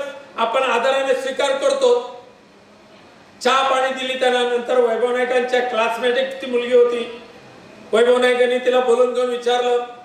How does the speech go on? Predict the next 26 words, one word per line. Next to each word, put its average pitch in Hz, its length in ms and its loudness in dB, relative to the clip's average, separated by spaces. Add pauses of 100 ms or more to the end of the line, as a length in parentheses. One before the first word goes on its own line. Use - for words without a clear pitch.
(1080)
"ह्या 208 100 2
अक्षता 247 500 0
खरोखरच 247 420 2
अयोध्येतून 240 480 2
आल्या 220 240 -2
का? 208 360 -2 (680)
रामाची 247 460 2
शपथ 226 360 0
आहे, 185 200 0
खरं 214 220 0
सांग." 214 180 -2 (840)
ते 208 80 0
म्हणाले, 226 420 4 (400)
वैभव, 220 480 0 (240)
कोणाला 226 360 0
सांगू 214 320 -2
नको, 247 340 2 (1200)
पण 214 140 -4
त्या 233 560 0 (280)
कणकवलीतल्या 247 720 2
कानेकरांच्या 240 800 0
दुकानातून 240 680 0
पाचशे 220 360 0
किलो 262 300 -2
तांदूळ 233 300 0
घेतले 196 420 -2